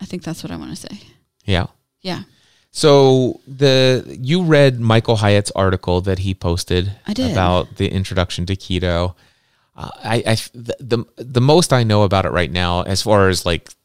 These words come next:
Speaker 2: tracking food, the one important thing for us to do is to,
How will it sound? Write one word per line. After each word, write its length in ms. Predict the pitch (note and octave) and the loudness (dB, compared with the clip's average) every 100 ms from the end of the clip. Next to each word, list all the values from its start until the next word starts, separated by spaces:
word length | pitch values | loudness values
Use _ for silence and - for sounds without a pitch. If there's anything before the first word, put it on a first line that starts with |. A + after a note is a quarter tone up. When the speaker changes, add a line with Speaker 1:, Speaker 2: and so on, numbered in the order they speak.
| _ _ G2+ _ _ B2 _ | _ _ _ _ _ _ _
Speaker 2:
tracking 480 | - B2 G#2+ G#2 G2 | -4 0 0 0 -4
food, 560 | E2+ F#2+ E2 E2+ D2 - | -2 -2 0 -2 -6 -2
the 120 | G2+ | -2
one 340 | - A2+ C3 | -2 0 2
important 400 | C3+ G#2 G#2+ - | 2 0 -2 -2
thing 180 | F2 E2+ | -2 -4
for 200 | E2 F2 | -2 -2
us 80 | E2+ | -2
to 100 | - | -4
do 260 | E2+ E2+ E2+ | -4 -4 -2
is 260 | E2+ F2+ E2+ | -4 -4 -4
to, 460 | - G2+ F#2 F2+ | -6 -2 0 -2